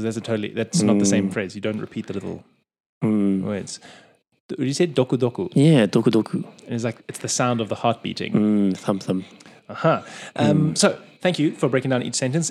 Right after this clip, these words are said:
Speaker 1: Are there any
Speaker 2: Mm.
Speaker 1: particular grammar, uh, or
Speaker 2: Uh,
Speaker 1: vocab
Speaker 2: let's see.
Speaker 1: points?
Speaker 2: Okay, so we have makasete.
Speaker 1: Mm-hmm.
Speaker 2: So makasete, this is a causative form. So usually causative form means, causative form has,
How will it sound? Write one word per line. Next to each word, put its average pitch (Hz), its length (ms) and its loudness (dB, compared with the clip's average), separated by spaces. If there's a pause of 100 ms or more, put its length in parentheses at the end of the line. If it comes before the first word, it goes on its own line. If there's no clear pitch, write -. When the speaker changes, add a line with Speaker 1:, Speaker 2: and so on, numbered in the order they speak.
Speaker 1:
Are 143 180 0
there 127 100 6
any 135 160 4
Speaker 2:
Mm. - 20 -4
Speaker 1:
particular 143 320 -2
grammar, 127 480 -2 (180)
uh, 113 260 -4
or 113 140 0
Speaker 2:
Uh, 120 40 4
Speaker 1:
vocab 143 300 6
Speaker 2:
let's 151 180 2
see. 117 140 4
Speaker 1:
points? - 180 -2 (160)
Speaker 2:
Okay, 123 420 2 (220)
so 110 360 2
we 113 200 2
have 107 220 2
makasete. 107 760 0 (640)
Speaker 1:
Mm-hmm. 127 140 -6 (340)
Speaker 2:
So 113 340 4
makasete, 120 880 2
this 117 300 2
is 107 220 2
a 104 80 4
causative 113 480 0
form. 101 340 -2 (680)
So 107 240 4
usually 117 360 2
causative 120 440 0
form 113 300 0
means, 101 580 -2 (640)
causative 123 320 0
form 123 300 4
has, 113 680 2